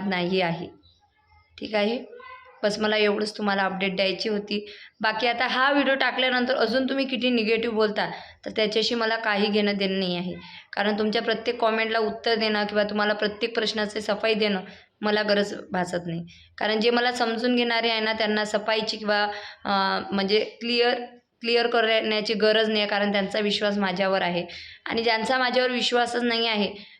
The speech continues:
त्या लोकांना कितीही मी स्पष्टीकरण दिलं, तरी ते लोक माझ्यावर विश्वास ठेवणार नाही.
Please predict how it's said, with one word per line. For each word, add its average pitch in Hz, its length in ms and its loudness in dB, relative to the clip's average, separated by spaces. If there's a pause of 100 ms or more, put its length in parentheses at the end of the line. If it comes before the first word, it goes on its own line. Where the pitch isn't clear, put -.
त्या 262 120 0
लोकांना 254 340 2
कितीही 254 560 0
मी 294 160 4
स्पष्टीकरण 247 680 0
दिलं, 233 440 0 (340)
तरी 233 140 0
ते 254 180 2
लोक 240 180 4
माझ्यावर 214 380 2
विश्वास 202 320 0
ठेवणार 170 340 0
नाही. 180 200 -10